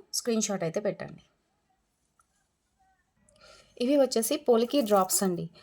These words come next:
పొలికి డ్రాప్స్‌లో మల్టీ కలర్, గ్రీన్ కలర్, పింక్ కలర్ అవైలబుల్ ఉందండి. చాలా బాగుంటుంది. ఇవి వచ్చేసి గోల్డ్ పాలిష్‌లో వస్తుందండి.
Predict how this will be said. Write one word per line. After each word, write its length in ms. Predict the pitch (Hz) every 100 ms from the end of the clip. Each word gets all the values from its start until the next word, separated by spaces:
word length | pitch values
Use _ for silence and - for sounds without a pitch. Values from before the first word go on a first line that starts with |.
| _ _
పొలికి 280 | 247 254 320
డ్రాప్స్‌లో 540 | 240 208 190 - 202 226
మల్టీ 360 | 262 208 214 277
కలర్, 300 | 277 214 226 214
గ్రీన్ 340 | 208 220 247
కలర్, 260 | 247 226 262
పింక్ 280 | 247 240 254
కలర్ 280 | 262 226 233
అవైలబుల్ 440 | 208 196 208 202
ఉందండి. 420 | 190 180 170 170 240 -
చాలా 280 | 208 185
బాగుంటుంది. 600 | 226 214 214 202 180 170 254 - - - -
ఇవి 160 | 240 285
వచ్చేసి 420 | 233 220 226 311 247
గోల్డ్ 320 | 226 240 277
పాలిష్‌లో 400 | 247 226 220 233
వస్తుందండి. 580 | 233 - 196 175 165